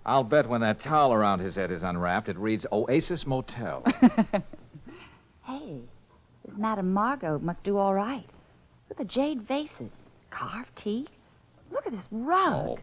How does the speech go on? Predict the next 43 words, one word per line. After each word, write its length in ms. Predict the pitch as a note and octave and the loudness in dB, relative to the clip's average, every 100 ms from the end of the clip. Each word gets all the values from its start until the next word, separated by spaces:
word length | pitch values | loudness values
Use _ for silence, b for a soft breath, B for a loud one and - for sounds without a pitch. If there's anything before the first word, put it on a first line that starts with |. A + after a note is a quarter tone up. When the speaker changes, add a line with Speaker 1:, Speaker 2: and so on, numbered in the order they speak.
| - | -10
Speaker 1:
Brooksy, 500 | C#2 B1 - D2+ C#2 | -8 -8 -8 -10 -10
for 140 | D#2+ D#2 | -6 -6
a 60 | |
candy 460 | - - A#2 G2+ F2 | -4 -2 0 0 -4
bar 300 | D#2 E2 D#2+ | -2 -2 -2
in 60 | D#2+ | -2
North 240 | F#2+ F2+ | -4 -2
Africa 380 | G2+ F2+ F2 E2 | -2 -2 -6 -4
during 300 | F2+ G#2 G2 | -2 0 0
the 80 | F#2 | 0
war, 260 | G#2 C#3+ | 4 4
I 80 | A#2+ | 4
could 100 | G#2+ | 2
have 100 | F#2 | -2
filled 140 | C3+ | -2
a 40 | C3 | -2
barracks 440 | - F3+ C#3+ G2 | 4 4 6 2
bag 260 | - E2+ D2 | -2 -2 -2
with 120 | D2 | -6
this 120 | D2 - | -8 -10
junk. 240 | - C#2+ B1+ - - | -10 -10 -10 -20 -16
Speaker 2:
Junk? 440 | C#4+ G4+ A4+ F4+ D4 - - b - | -2 2 6 6 4 -6 -20 b 0
Why, 100 | D#4+ | 2
some 120 | C4+ A#3+ | 4 4
of 60 | |
these 160 | B3+ B3+ | 2 0
things 200 | D4+ D4 | 2 2
are 60 | D#4 | 2
priceless, 540 | - - A4+ F4+ - | 0 4 4 4 0
Speaker 1:
Bargain 380 | D#3 E3 E3 C#3+ | 4 6 6 4
Speaker 2:
George. 100 | B2+ | 4
Speaker 1:
basement 460 | B2+ A#2+ G#2 G#2+ D#2+ | 4 4 2 -4 0
gadgets, 420 | G2 F#2+ F#2 E2+ | 0 0 -2 -8
Brooksy, 400 | - G#2+ - B2+ | -4 -4 -2 -6
part 200 | A#2 B2 | -2 -2
of 60 | G2 | -2
a 80 | |
pitch. 320 | E2+ - F#2+ - - | -6 -6 -6 -6 -2
Speaker 2:
Well, 120 | A3+ | 4
I 140 | A3+ A3+ | 4 6
don't 300 | D4+ D#4+ C4 | 4 4 4
want 160 | |
to 60 | B3 | 4